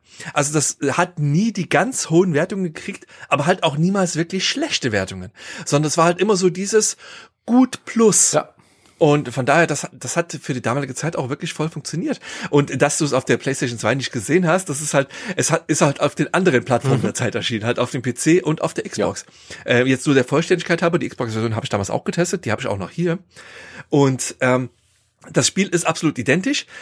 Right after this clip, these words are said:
Speaker 1: halt leider mit ge-, aufgezwungener deutscher Sprache, wie es damals noch sehr üblich war. Und der wichtigste Unterschied zwischen der P-C-Fassung und der Xbox-Fassung ist, auf dem P C darf man den Spielstand jederzeit sichern, ganz frei.
Speaker 2: Mhm.
Speaker 1: Auf der Xbox wird er automatisch nur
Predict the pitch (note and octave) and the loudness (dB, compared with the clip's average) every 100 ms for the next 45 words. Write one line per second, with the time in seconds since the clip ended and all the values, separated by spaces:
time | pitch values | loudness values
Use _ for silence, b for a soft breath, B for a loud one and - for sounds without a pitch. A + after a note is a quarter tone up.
0 | B C#3 C3+ C#3 F#3 D3 - D#3 C#3+ E3 | B -2 2 2 4 0 -2 -2 0 0
1 | F3+ E3 D#3 A#2+ A#2+ B2 - B2+ E3+ B2 | -2 -2 0 0 -2 -4 -4 -2 -2 -4
2 | A2+ A#2 A2+ A2 - B2 A#2+ G#2+ A#2 G#2 | -4 -2 -2 -4 -8 -4 -4 -2 -2 -2
3 | D3 E3 D3+ C#3 E3 B B B B - | -6 -6 0 2 0 B B B B 4
4 | E3 E3 D#3+ B2+ C3 A#2 F3+ G3+ - C#3+ | 4 6 0 2 2 4 0 -2 -4 -4
5 | E3+ - D#3 D3+ D3 B2+ - A#2+ D3 E3 | -4 -6 -6 -8 -4 -4 -4 -4 -2 -2
6 | E3 D3 A#2+ A2+ A2 G#2+ G#2 E3 - D#3+ | -4 -2 -2 2 4 4 2 -2 -4 -2
7 | E3+ D#3+ A#2+ C#3 - B B B B C#3 | -2 -2 -4 -8 -12 B B B B 0
8 | D3 C3 C#3 - D#3+ F3 D3+ C#3+ B2 - | 0 0 -2 2 2 2 0 -2 -2 -2
9 | D#3 D#3 C3+ A2 G#2+ A#2 F#3+ F#3+ F3 - | -2 -2 -2 -4 -2 2 4 2 0 0
10 | C#3 G#3+ - A#2+ F3 G#2+ A#2+ C#3+ A2+ G2+ | 0 0 -4 -2 -2 0 2 2 2 2
11 | - C3+ G#3 B B B B B D3 - | 0 0 -6 B B B B B -2 0
12 | C#3+ F3 - E3 - - - D3+ D#3+ - | -2 -4 -2 -2 -2 -10 -4 0 0 2
13 | D#3 F3+ C#3+ C#3 D#3+ C#3 C3+ B2+ C#3+ G3+ | 2 2 0 -2 -2 -6 -4 0 4 4
14 | G#3+ | 2